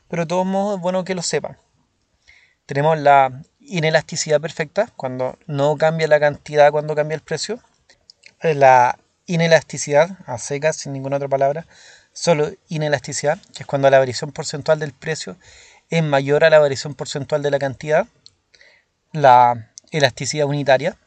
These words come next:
que es cuando la variación porcentual del precio es igual a la variación porcentual de la cantidad.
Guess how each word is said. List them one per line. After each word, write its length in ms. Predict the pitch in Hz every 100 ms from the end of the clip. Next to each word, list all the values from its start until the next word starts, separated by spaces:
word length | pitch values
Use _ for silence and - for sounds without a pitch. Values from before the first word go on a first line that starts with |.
| _ _
que 100 | -
es 80 | 117
cuando 340 | - 131 135
la 80 | 135
variación 460 | 127 131 - 151 156
porcentual 540 | 156 - 139 - 156
del 140 | 147 127
precio 460 | - 175 - 208 _ _ - - _ -
es 220 | 160 -
igual 300 | 156 139 160
a 60 | 165
la 80 | 160
variación 360 | 160 - 170
porcentual 520 | - 170 - 160 180
de 80 | 170
la 100 | 170
cantidad. 420 | 165 156 170 185